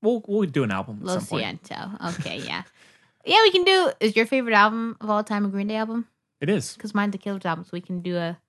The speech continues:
Speaker 1: Let's
Speaker 2: album
Speaker 1: do it.
Speaker 2: swap.
Speaker 1: Let's do it.
Speaker 2: <laughs> Yeah. But anyway, but, like, so I thought, like, the Stones were heavily influenced, and the Beatles too. I get, you know, I'm a Stones lady, you're a Beatles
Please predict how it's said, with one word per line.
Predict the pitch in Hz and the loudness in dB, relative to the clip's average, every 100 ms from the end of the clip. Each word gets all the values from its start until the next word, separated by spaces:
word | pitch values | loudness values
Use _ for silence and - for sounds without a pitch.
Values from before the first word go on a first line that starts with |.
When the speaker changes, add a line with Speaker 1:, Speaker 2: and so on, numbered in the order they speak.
| _ - | _ -4
Speaker 1:
Let's | 202 | 2
Speaker 2:
album | 214 | 4
Speaker 1:
do | 185 | 4
it. | |
Speaker 2:
swap. | 156 175 - 262 - | 2 2 6 4 2
Speaker 1:
Let's | 147 | -2
do | - 320 | 0 4
it. | 170 427 415 - | 8 8 6 0
Speaker 2:
<laughs> | - - 523 | -14 -12 -10
Yeah. | - 175 - _ - 202 | 0 0 0 _ -20 -18
But | 185 214 175 - _ - | -2 2 2 0 _ -4
anyway, | 208 156 156 196 _ _ | -2 -2 -4 -8 _ _
but, | - | 0
like, | 226 208 - 220 | 2 2 -4 -6
so | 240 | -4
I | |
thought, | 226 - | -4 -2
like, | 220 220 | -2 -2
the | 214 | -4
Stones | - 226 226 254 240 | -2 2 4 2 0
were | 226 | -2
heavily | 196 196 180 | -4 -2 -4
influenced, | 180 180 180 175 | -4 -6 -8 -6
and | 180 180 | -4 -4
the | 165 | -2
Beatles | 160 156 156 - | -2 -2 -4 -6
too. | 156 | -6
I | 151 | -4
get, | 147 - | -6 -8
you | |
know, | 156 | -8
I'm | 92 113 | -10 -12
a | |
Stones | - 139 151 190 | -12 -10 -10 -10
lady, | 98 - | -12 -12
you're | - 98 | -10 -10
a | |
Beatles | 190 - - - | -10 -10 -10 -14